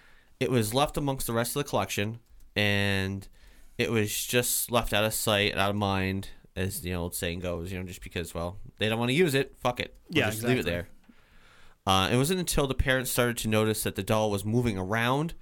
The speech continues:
Speaker 1: uh, the bench that they had it on, amongst the other dolls, that they s-, really were like, "Okay, what the hell's going on here?" Must be, uh,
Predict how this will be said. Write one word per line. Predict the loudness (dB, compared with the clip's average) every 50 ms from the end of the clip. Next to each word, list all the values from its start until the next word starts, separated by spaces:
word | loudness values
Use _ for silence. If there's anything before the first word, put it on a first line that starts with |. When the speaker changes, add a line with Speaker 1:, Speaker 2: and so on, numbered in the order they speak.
| -18 -20 -20 -20 -20 -20 -20 -20 -20 _ 2
Speaker 1:
uh, | 2 4 4 2 0
the | -2 -6 -2
bench | 2 2 2 2 2 -2
that | 0 0
they | 0
had | 2 2 2 2 2
it | 0 0
on, | 0 0 0 -2 -2
amongst | -2 0 0 0 0 -2 -4 -4
the | -6 -8 -8 _ _ _ _ 2
other | 2 2 4 4 2 2 0 -2 -4 -8 -16 -6 -2
dolls, | 0 0 0 0 -2 -4 -4 -6 -8 -12 -14 _ -20 -20 -20 -20 _ -20 _ _ _ 0
that | 0 0 0 0
they | 0 2 2 2 2 2 2 2 2 0
s-, | -2 -6 -8 -10 -10 -10 -10
really | -6 -2 0 0 2 2 0 0
were | 0 0
like, | 0 2 0 0 -2 -4 -8 -6 -2
"Okay, | 2 2 2 2 2 0 0 2
what | 2 0 -2
the | -2
hell's | -2 -2 -2 -2
going | -2 -2 -2 -2 -2
on | -2 -4 -4 -4
here?" | -4 -6 -6 -6 -8 -10 _ _ -12 -10 -10 -10 -14 -18 -20 -20 -6 2
Must | 2 2 2 2
be, | 0 2 2 4 4
uh, | 2 2 2 0